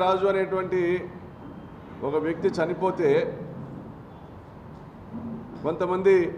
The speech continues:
అగ్రవర్ణాల వాళ్ళు అతన్ని కింద పడేసి దొమ్మల మీద తొక్కి అతను ఆ రోజు రాత్రే చనిపోతే నీవు మేనేజ్ చేసి కాదా వారి భార్యతో సంతకం పెట్టించుకున్నావు?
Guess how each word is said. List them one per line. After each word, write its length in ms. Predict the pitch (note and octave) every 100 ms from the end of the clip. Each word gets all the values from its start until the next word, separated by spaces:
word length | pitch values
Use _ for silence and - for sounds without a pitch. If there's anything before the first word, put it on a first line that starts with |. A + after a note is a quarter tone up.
| A#2+
అగ్రవర్ణాల 580 | D3 F#3 F#3+ F#3 F#3 F#3 F3+
వాళ్ళు 180 | F3+ F3
అతన్ని 220 | F3 E3 E3
కింద 140 | E3+ F3
పడేసి 300 | F3 F3 E3+ D#3
దొమ్మల 220 | D#3 E3 E3+
మీద 100 | E3 D#3+
తొక్కి 300 | D#3+ D#3+ D#3+ D3 A2 - - - - - -
అతను 180 | A#2+ D#3 D3
ఆ 20 | D3
రోజు 140 | D#3+ C#3+
రాత్రే 260 | D3+ D3+ D#3 C#3+
చనిపోతే 480 | C#3+ D3 C3+ B2 C3+ E3 - - - - - - - - - - - A#2 - - G#2+ A2 - - - G#2 C3
నీవు 220 | F#3 G3+ F#3
మేనేజ్ 320 | F#3+ G3 F#3+ G3
చేసి 220 | F3+ F#3 E3+
కాదా 260 | F3 E3+ F#3 - - - B2
వారి 200 | D3+ D#3+ C#3
భార్యతో 320 | D3+ E3 E3 D#3+
సంతకం 320 | D3+ D#3 E3 D#3
పెట్టించుకున్నావు? 540 | D3 D3+ - C#3+ D#3+